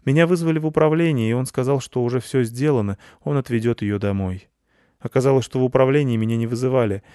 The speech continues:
какой-то глюк системы. Я поехала домой, а ее нет, и Иван не отзывается. И я все поняла».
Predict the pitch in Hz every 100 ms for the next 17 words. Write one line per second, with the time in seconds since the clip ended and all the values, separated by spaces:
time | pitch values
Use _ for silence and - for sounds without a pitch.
0 | - - - 151 131 123 131 - 123 -
1 | - 104 95 101 _ _ - 127 127 131
2 | 135 - 123 120 123 139 147 - 113 113
3 | 131 113 101 101 - _ _ _ - 135
4 | 120 107 104 101 98 95 101 98 95 98
5 | - - 110 _ _ _ - 123 127 -
6 | 143 131 98 95 92 90